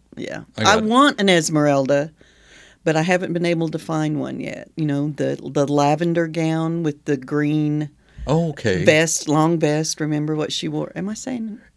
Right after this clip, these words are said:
Speaker 1: Esmeralda from Bewitched?
Speaker 2: Um,
Speaker 1: No, Endora.
Speaker 2: Endo-, oh,
Speaker 1: Endora.
Speaker 2: Endora. Oh, Endora.
Speaker 1: <laughs>
Speaker 2: 'Cause
Speaker 1: Yeah.
Speaker 2: I was, I was, I was
Speaker 1: You're
Speaker 2: going
Speaker 1: like,
Speaker 2: along
Speaker 1: "Well, who
Speaker 2: with
Speaker 1: is
Speaker 2: you.
Speaker 1: she talking about?"
Speaker 2: Well, and of course you have to have the thick eyeliner. You know. Oh,
Speaker 1: Yes.
Speaker 2: yeah. She, it was
Speaker 1: And a
Speaker 2: like
Speaker 1: red
Speaker 2: it,
Speaker 1: wig.
Speaker 2: it was like the most lavish
Speaker 1: Yeah.
Speaker 2: house,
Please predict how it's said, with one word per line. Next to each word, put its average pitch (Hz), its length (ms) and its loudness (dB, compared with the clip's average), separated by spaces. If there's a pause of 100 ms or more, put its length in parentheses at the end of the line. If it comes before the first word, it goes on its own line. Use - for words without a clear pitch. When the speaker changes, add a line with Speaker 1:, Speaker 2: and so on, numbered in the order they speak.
(160)
Speaker 1:
Esmeralda 196 440 -4
from 185 200 -6
Bewitched? 196 540 -8 (440)
Speaker 2:
Um, - 120 4
Speaker 1:
No, 330 320 6
Endora. 269 460 8
Speaker 2:
Endo-, 127 280 6
oh, 143 120 8
Speaker 1:
Endora. 156 640 8 (220)
Speaker 2:
Endora. 175 60 -6
Oh, 151 240 6
Endora. 127 520 6
Speaker 1:
<laughs> - 80 -6
Speaker 2:
'Cause 285 220 -2
Speaker 1:
Yeah. 359 200 8
Speaker 2:
I 147 120 8
was, 135 140 6
I 123 100 6
was, - 280 4
I - 120 6
was - 140 10
Speaker 1:
You're - 100 10
Speaker 2:
going - 120 8
Speaker 1:
like, - 60 8
Speaker 2:
along - 200 8
Speaker 1:
"Well, - 20 8
who - 60 8
Speaker 2:
with - 160 8
Speaker 1:
is - 0 -
Speaker 2:
you. - 140 8
Speaker 1:
she 427 60 4
talking - 480 4
about?" 190 460 0
Speaker 2:
Well, 143 300 8
and 131 160 6
of 127 80 0
course 139 180 6
you 135 60 6
have 123 140 2
to 131 80 6
have 95 100 4
the 95 80 0
thick - 240 2
eyeliner. 98 720 2 (260)
You 120 140 2
know. 113 180 8
Oh, 143 140 8
Speaker 1:
Yes. 160 180 6
Speaker 2:
yeah. 139 120 8
She, 147 200 2
it 120 160 4
was 120 120 4
Speaker 1:
And 120 80 6
a - 20 8
Speaker 2:
like 165 80 4
Speaker 1:
red 190 200 8
Speaker 2:
it, 208 40 -6
Speaker 1:
wig. 175 360 2
Speaker 2:
it 135 80 2
was 131 140 2
like 131 220 4
the 123 60 0
most 110 220 2
lavish 107 540 2 (180)
Speaker 1:
Yeah. 147 260 -2
Speaker 2:
house, 117 420 0